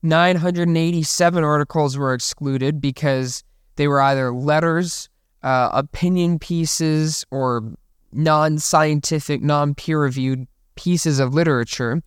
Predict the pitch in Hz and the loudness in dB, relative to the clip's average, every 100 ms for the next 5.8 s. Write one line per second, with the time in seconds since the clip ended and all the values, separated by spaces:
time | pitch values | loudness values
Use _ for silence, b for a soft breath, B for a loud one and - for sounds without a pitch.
0 | _ _ _ _ _ - 202 196 196 185 | _ _ _ _ _ -2 0 4 4 2
1 | 175 165 175 180 160 156 - 247 - - | 2 2 2 2 2 0 -2 -2 -2 -6
2 | - 185 160 - 139 127 - 143 120 123 | -4 -2 -2 -2 -2 -2 -4 -4 -2 -2
3 | - _ _ - 151 147 147 - 214 - | -6 _ _ -4 0 2 0 0 0 0
4 | - 208 196 - 165 160 147 165 143 147 | -4 0 0 2 2 2 2 0 0 0
5 | 147 139 - - 156 147 143 143 | 0 -2 -4 -6 -2 0 0 -2